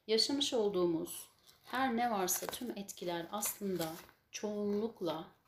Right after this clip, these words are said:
bize ait değil. Bize ait olmadığı için ne yapıyoruz?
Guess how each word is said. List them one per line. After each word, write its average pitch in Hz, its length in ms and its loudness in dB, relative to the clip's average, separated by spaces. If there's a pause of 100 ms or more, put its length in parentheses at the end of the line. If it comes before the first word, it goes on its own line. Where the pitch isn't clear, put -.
(880)
bize 220 200 4
ait 196 360 2
değil. 160 320 -6 (840)
Bize 214 220 0
ait 269 360 2
olmadığı 220 760 2 (120)
için 175 380 0 (540)
ne 220 80 -4
yapıyoruz? 240 760 0